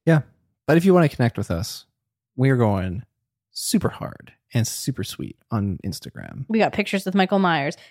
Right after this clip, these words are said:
Speaker 2: We got pictures of our ghost tattoos. We got cool Dads of the Week posts. We let you know what movies we watched every Thursday when we drop with some sweet little quick, quick look at list. Don't miss out on it.
Speaker 1: Got some
Speaker 2: Elliot got the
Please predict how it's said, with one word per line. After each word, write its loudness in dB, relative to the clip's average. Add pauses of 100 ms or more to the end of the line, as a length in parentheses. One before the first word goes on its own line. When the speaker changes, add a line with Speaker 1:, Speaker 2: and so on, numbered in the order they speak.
Speaker 2:
We -2
got 2
pictures -2
of 0
our 4
ghost 0
tattoos. -4 (320)
We -2
got 2
cool 8
Dads 6
of 0
the 0
Week -2
posts. 0 (480)
We 0
let 2
you 6
know 6
what 4
movies 0
we 0
watched 2
every -6
Thursday -2
when 0
we 0
drop 4
with -8
some -10
sweet -8
little 2
quick, 0 (440)
quick -2
look 4
at 6
list. 0 (880)
Don't 6
miss 2
out 6
on 2
it. 0
Speaker 1:
Got 0
some 10
Speaker 2:
Elliot 8
got 8
the 0